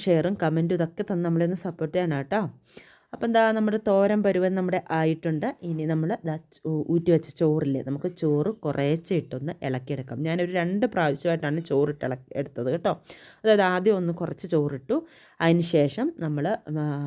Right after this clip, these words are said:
ഒന്ന് ഇളക്കി കൊടുത്തു. ഇളക്കി കൊടുത്തതിന് ശേഷം വീണ്ടും രണ്ടാമതും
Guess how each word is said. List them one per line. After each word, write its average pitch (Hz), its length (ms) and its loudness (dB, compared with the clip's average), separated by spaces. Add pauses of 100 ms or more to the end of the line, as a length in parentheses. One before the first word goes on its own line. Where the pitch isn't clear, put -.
(200)
ഒന്ന് 156 220 0
ഇളക്കി 139 300 0
കൊടുത്തു. 165 380 0 (140)
ഇളക്കി 143 300 -6
കൊടുത്തതിന് 147 460 -4
ശേഷം 135 420 -8
വീണ്ടും 139 440 0 (480)
രണ്ടാമതും 147 500 0